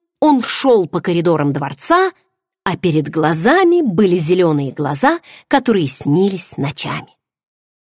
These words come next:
Счастливое лицо землянки с доверчивой улыбкой врезалось в память и не отпускало. А ее изумрудные глаза,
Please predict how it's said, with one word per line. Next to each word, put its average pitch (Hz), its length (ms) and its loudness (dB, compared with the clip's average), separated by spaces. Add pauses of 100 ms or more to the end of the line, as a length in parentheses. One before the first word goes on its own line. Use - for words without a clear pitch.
(140)
Счастливое 226 720 0
лицо 202 300 0
землянки 202 800 0
с 156 80 -6
доверчивой 190 600 0
улыбкой 202 600 0 (320)
врезалось 170 800 0
в - 160 -20
память 277 580 -2 (480)
и 180 160 2
не 170 140 2
отпускало. - 720 -8 (720)
А 151 140 -2
ее 156 460 2
изумрудные 180 640 2
глаза, 165 600 0